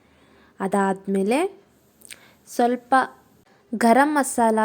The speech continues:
ಚಾಟ್ ಮಸಾಲ, ಹಾಗೆ ಖಾರದ ಪುಡಿ, ಹಾಗೆ ಸ್ವಲ್ಪ ಸಾಂಬಾರದ ಪುಡಿ ಹಾಕ್ಕೊಂಡಿದ್ದೀನಿ.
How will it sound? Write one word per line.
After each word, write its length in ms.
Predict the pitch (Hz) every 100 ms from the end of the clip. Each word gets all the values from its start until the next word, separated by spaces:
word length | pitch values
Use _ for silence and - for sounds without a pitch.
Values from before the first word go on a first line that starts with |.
| 220
ಚಾಟ್ 420 | - 208 208 -
ಮಸಾಲ, 400 | 220 214 202 196
ಹಾಗೆ 280 | 196 196 196
ಖಾರದ 420 | - 208 220 233 - -
ಪುಡಿ, 400 | 202 208 240 254 _ _ _ _ -
ಹಾಗೆ 200 | 262 294
ಸ್ವಲ್ಪ 300 | 277 254 277
ಸಾಂಬಾರದ 500 | - 226 214 214 214 -
ಪುಡಿ 380 | 196 202 208 - - _ -
ಹಾಕ್ಕೊಂಡಿದ್ದೀನಿ. 920 | 196 190 190 185 185 185 190 269 381